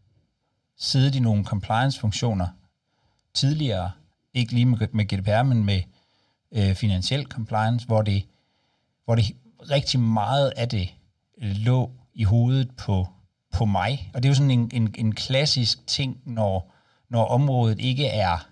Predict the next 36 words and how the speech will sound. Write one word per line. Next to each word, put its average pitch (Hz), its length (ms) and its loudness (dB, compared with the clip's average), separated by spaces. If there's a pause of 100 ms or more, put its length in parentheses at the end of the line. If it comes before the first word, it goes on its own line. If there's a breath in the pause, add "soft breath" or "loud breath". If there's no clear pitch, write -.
(120)
kæmpestort 147 800 -2
i 110 80 -6
en 113 100 2
organisation, 104 920 0 (520 loud breath)
øh, 98 340 2
og 113 80 0
når, 101 360 2
når 127 140 -2
det 110 100 0
måske 117 260 0
også 131 260 2
er 107 200 2
et, 104 220 -4 (500 loud breath)
et 113 140 -10
ikke 135 240 0
så 131 160 0
modent, 120 880 0
hvad 117 120 -8
kan 110 60 -2
man 104 100 -2
sige, 98 340 -4 (280)
fagområde. 110 1300 -2 (260)
Øhm, 95 500 0 (460 soft breath)
der 127 60 0
er 120 60 2
ligesom 139 340 2
en 160 340 0
måde, 120 600 2 (460)
og - 120 -20
det 104 60 -4
er 104 40 0
der 110 80 2
muligvis 104 420 2
ikke, 107 180 -4
men, 110 160 -2
men 110 240 -2